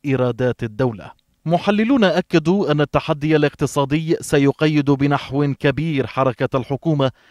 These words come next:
خاصة في قدرتها على تلبية احتياجات الشارع، ويفرض عليها البحث عن موارد جديدة لتحقيق التنمية والاستثمار وتحسين الأحوال المعيشية للشعب العراقي. لذلك على حكومة الكاظمي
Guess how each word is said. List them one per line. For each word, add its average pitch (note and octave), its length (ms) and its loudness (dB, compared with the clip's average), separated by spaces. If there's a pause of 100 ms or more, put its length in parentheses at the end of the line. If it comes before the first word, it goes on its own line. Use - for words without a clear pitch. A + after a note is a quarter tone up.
(140)
خاصة D3 540 0
في E3+ 80 2
قدرتها E3 720 0
على D3 180 2
تلبية C#3+ 520 -2
احتياجات D3 680 0
الشارع، C#3 560 0 (480)
ويفرض C#3+ 440 -2
عليها C#3+ 360 2
البحث D3 320 -2
عن C#3+ 260 0
موارد D3+ 500 0
جديدة D3+ 460 0 (340)
لتحقيق E3 600 -4
التنمية D#3 640 -2
والاستثمار C#3 840 -2 (320)
وتحسين D#3 560 -2
الأحوال D#3+ 640 -2
المعيشية C#3 680 -4
للشعب C#3 420 -2
العراقي. B2+ 640 -4 (360)
لذلك C#3 500 -4
على C3+ 360 0
حكومة F3 580 -2
الكاظمي D3 760 -2